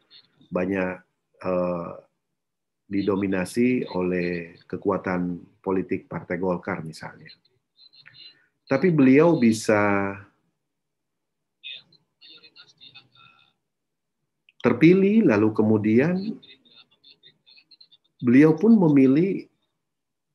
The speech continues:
bidangnya di Komisi Delapan, Agama dan Sosial. Dan banyak sekali, eh, pemikiran-pemikiran beliau yang kemudian beliau mampu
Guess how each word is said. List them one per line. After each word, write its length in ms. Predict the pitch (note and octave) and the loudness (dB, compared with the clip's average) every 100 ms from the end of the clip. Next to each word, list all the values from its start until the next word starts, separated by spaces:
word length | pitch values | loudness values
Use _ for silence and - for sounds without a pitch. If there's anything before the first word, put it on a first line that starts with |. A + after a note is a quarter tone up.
| _ _ _ | _ _ _
bidangnya 640 | A#2 B2 A#2+ B2+ B2 C#3 D#3+ | 0 2 2 2 2 2 0
di 160 | C3 | -2
Komisi 400 | A#2 A2 A2 A2+ | -2 -4 -4 -6
Delapan, 560 | G#2 G2 F#2+ - F#2 F2+ | -6 -4 -6 -6 -8 -8
Agama 480 | G#2 G2+ G#2 G#2+ A2 | -10 -6 -6 -4 -4
dan 240 | F#2+ F2+ | -6 -8
Sosial. 480 | F#2 F2+ G2+ F2+ D#2+ _ _ _ _ _ _ _ _ _ _ _ - | -10 -12 -8 -8 -10 _ _ _ _ _ _ _ _ _ _ _ -4
Dan 160 | A2 | -2
banyak 320 | A2 A2 B2+ B2 | 0 2 2 0
sekali, 640 | A#2+ A#2+ A#2+ C3 F3 F#3 _ _ _ _ _ _ _ _ _ _ | -6 -2 0 0 -2 -6 _ _ _ _ _ _ _ _ _ _
eh, 260 | G2 G2+ G2+ F2 _ _ _ _ _ _ _ _ _ _ _ _ _ _ _ _ _ _ _ _ _ _ | -6 -4 -4 -8 _ _ _ _ _ _ _ _ _ _ _ _ _ _ _ _ _ _ _ _ _ _
pemikiran-pemikiran 1200 | C3+ C3+ C3+ E3 F3+ E3+ C#3 C#3 C3 B2 A2+ G#2+ | 2 2 2 2 0 0 0 0 0 -2 0 -2
beliau 560 | G#2+ G#2 F#2 F2+ A2 E3+ _ _ _ _ _ | -2 -2 -2 -4 -8 -12 _ _ _ _ _
yang 320 | A#2 C3 C3+ | 0 0 0
kemudian 640 | B2+ B2+ B2 D#3+ F#3 D#3 - _ _ _ | 0 2 0 0 -2 -6 -12 _ _ _
beliau 480 | B2+ A#2+ A#2+ D3 E3 | -10 0 4 4 2
mampu 640 | D#3 C3+ C3 C3 E3+ F3+ | 0 -2 -4 -4 -4 -4